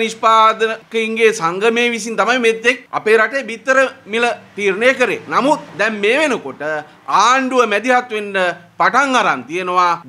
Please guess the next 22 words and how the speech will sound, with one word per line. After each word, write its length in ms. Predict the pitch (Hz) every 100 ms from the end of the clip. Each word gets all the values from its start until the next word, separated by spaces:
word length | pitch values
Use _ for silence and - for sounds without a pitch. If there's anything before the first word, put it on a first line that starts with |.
| 139
බිත්තර 360 | 208 196 240 233 190
ගෙඩියේ 320 | 196 196 190 185
මිල 160 | 185 190
තීරණය 360 | 180 165 170 185
කරන්න. 280 | 180 160 147 120 - 160
දැන් 160 | 240
මේ 120 | 254 240
බිත්තර 220 | 233 254 254
ගෙඩියේ 200 | 262 247
මිල 200 | 247 247
තීරණය 340 | 254 240 247
කරන්න 260 | 247 247 233
ආණ්ඩුව 320 | 214 233 233
මැදිහත් 300 | 220 240 240 254
වෙන්නේ 180 | 240 240
ඇයි? 200 | 240 - 139
බිත්තර 260 | 196 220 269 262
ගෙඩියක් 320 | 262 240 180
රුපියල් 240 | 196 208 160
හැටට 240 | 147 175 185
ගිහින් 200 | 214 214
තියෙනවා. 440 | 220 240 269 302